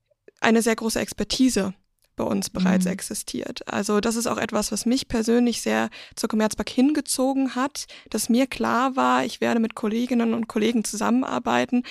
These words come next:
Speaker 1: die in diesem Bereich schon seit mehreren Jahren tätig sind. Also sehr viele Kolleginnen und Kollegen mit sehr viel Erfahrung und dann auch die technischen Voraussetzungen
Speaker 2: Mhm.
Speaker 1: dafür,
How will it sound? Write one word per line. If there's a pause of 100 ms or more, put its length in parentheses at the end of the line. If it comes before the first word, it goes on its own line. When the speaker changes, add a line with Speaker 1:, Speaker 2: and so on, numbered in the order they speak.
(260)
Speaker 1:
die
in
diesem
Bereich
schon
seit
mehreren
Jahren (500)
tätig
sind. (720)
Also
sehr
viele
Kolleginnen
und
Kollegen
mit
sehr
viel
Erfahrung (920)
und
dann
auch
die
technischen
Voraussetzungen (180)
Speaker 2:
Mhm. (160)
Speaker 1:
dafür,